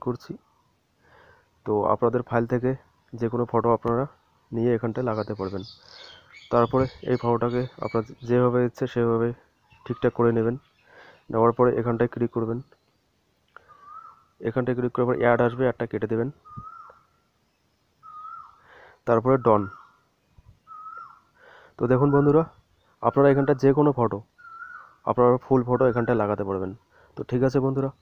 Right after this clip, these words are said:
অবশ্যই আমাদের চ্যানেলটিকে সাবস্ক্রাইব করবেন, লাইক করবেন, শেয়ার করবেন। আবার দেখা হবে নেক্সট ভিডিওতে।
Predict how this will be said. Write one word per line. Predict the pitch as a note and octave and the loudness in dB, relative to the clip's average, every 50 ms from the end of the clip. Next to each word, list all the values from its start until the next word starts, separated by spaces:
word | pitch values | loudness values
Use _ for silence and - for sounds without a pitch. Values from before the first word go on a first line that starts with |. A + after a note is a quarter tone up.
| _ - | _ -6
অবশ্যই | A#2 A#2+ A#2 - C3+ B2+ | -4 -4 -2 -2 0 0
আমাদের | B2 B2 B2+ B2 | 0 0 -2 0
চ্যানেলটিকে | - A#2+ A#2+ A#2+ B2 B2+ B2 - | 0 0 0 0 0 -2 -2 -2
সাবস্ক্রাইব | A2+ G#2 - - A#2+ A#2 - B2+ | -4 -6 -4 -2 -4 -4 -2 -2
করবেন, | A#2+ A#2+ B2 C3 - _ _ _ - - | -2 -2 -4 -6 -8 _ _ _ -2 0
লাইক | A2 G#2+ A2+ - - | 0 0 0 0 -2
করবেন, | A#2+ A#2 B2+ B2+ - | -2 -2 -4 -6 -6
শেয়ার | - A2+ A2+ A#2 - | -6 -4 -4 -4 -2
করবেন। | A#2+ A#2 B2 B2 C3+ - _ _ _ - - - - - - - - | -2 -2 -2 -2 -6 -8 _ _ _ -20 -20 -20 -20 -14 -6 -2 2
আবার | A2+ C3 B2 B2 | 4 4 4 4
দেখা | B2+ B2 B2+ B2 | 2 2 2 2
হবে | B2 B2 A#2+ B2 | 2 0 0 0
নেক্সট | B2+ - - - A#2+ B2 | -2 -4 -6 -8 -8 -6
ভিডিওতে। | A#2+ B2+ B2+ B2+ - | -4 -4 -4 -4 -6